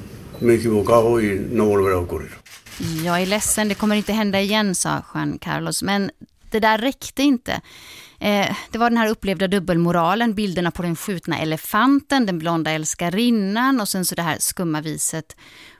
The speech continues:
Speaker 2: på vilket resan hade betalats. Och allt det här liksom sammanstrålade, och man kan ju nästan kalla det för en perfekt storm där för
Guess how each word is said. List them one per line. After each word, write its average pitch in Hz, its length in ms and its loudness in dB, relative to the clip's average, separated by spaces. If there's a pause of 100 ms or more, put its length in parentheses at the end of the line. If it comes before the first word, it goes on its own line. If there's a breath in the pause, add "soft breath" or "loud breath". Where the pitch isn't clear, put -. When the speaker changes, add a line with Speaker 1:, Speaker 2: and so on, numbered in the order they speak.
(120)
Speaker 2:
på - 60 -18
vilket 160 420 -10
resan 156 560 -4
hade 156 220 -8
betalats. 202 800 0
Och - 140 0
allt 208 200 0
det 269 60 -6
här 277 140 2
liksom 185 260 -4
sammanstrålade, 175 840 -2
och - 60 -2
man 202 180 -2
kan 220 160 -4
ju 226 60 -2
nästan 220 200 -6
kalla 208 160 -2
det 180 60 0
för 196 80 -2
en 180 60 0
perfekt - 520 -4
storm 240 480 0
där 147 240 0
för 156 360 -4